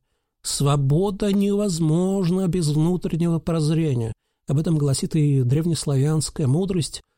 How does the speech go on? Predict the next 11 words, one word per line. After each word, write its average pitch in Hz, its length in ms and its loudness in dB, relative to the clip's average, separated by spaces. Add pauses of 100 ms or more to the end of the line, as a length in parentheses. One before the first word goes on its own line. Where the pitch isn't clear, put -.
(140)
согласно 147 500 -2
которой 151 300 0
человек 139 680 0
становится 175 760 -2
по-настоящему 165 960 -2
живым, 147 460 0 (500)
лишь 175 420 -2
осознав 170 1040 -2
связь 139 440 -2
с 139 140 -2
духом. - 680 -6